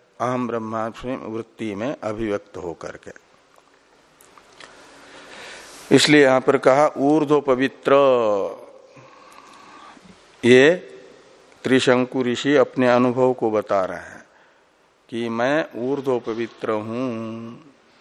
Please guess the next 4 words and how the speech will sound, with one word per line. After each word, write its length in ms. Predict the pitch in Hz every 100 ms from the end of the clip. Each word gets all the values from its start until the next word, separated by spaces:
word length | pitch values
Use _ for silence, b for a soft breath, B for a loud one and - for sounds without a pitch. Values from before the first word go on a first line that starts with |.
| _ _ _ _ _ _ _ _ - - _ -
का 220 | 117 113 117
मतलब 440 | 120 - 107 98 92 104 127 147 170 - - _ _ _ _ _ _ _ _ _ _ _ _ _ _ _ -
परमात्मा 600 | 123 120 113 - - 82
हूं। 240 | - -